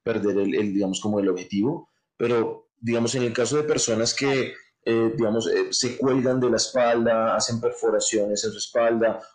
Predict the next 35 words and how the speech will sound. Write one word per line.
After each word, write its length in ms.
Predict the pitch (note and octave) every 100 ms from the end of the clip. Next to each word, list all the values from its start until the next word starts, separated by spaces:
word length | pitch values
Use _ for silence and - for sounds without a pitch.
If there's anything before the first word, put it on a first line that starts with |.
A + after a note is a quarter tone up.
| -
o 80 |
hacen 180 | A#2 A#2+
perforaciones 560 | A#2+ A#2 G#2+ G2+ G2 G#2+
en 60 |
los 180 | A2 G2+
labios 340 | F#2+ F#2+ G2+ G#2+
y 80 | A2+
demás, 480 | F#2 F2 F2+ - _ _ _
si 200 | - C#3
lo 180 | C3 C3
hacen 200 | C#3 E3
de 80 | E3+
tal 160 | C3+
manera 300 | B2 B2+ B2
que 100 | D3
ponen 220 | C#3+ A#2+
en 80 | C3
riesgo 220 | B2 G#2
su 120 | G#2+ B2+
salud, 400 | - A2+ B2 B2
por 160 | G#2
ejemplo, 440 | G#2 G2 G#2+ G#2+ - _ -
utilizando 880 | B2 B2 A2+ A2 G#2 G#2 A2 A2+
instrumentos 640 | A#2+ A#2+ - A2+ G#2 G#2 -
que 100 | A#2+
no 100 | G#2+
hayan 200 | G#2 G#2
sido 180 | A#2
sanitizados, 1000 | A2 A#2 A2+ A2+ - A#2 A#2 G#2 F#2+ - -
perforaciones 840 | A#2 A2+ A#2 G#2+ - A2 G#2+ G#2+
con 220 | - B2
agujas 440 | A#2 G#2+ G2+ G#2 -
que 100 | A#2
no 140 | G#2
sean 500 | G2+ A2 G#2+ G#2+ G#2+